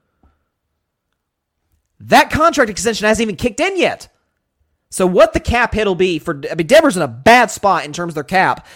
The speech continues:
but they feel like they're kind of in that Chicago Bears situation, I'd say in even more so because Denver's got a better roster than Chicago. Denver absolutely has a better coach than Chicago.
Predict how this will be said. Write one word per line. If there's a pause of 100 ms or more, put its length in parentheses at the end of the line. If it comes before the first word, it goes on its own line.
(300)
but (760)
they
feel
like
they're
kind
of (300)
in
that
Chicago
Bears
situation,
I'd
say
in
even
more
so (160)
because
Denver's
got
a
better
roster
than
Chicago.
Denver
absolutely
has
a
better
coach
than
Chicago.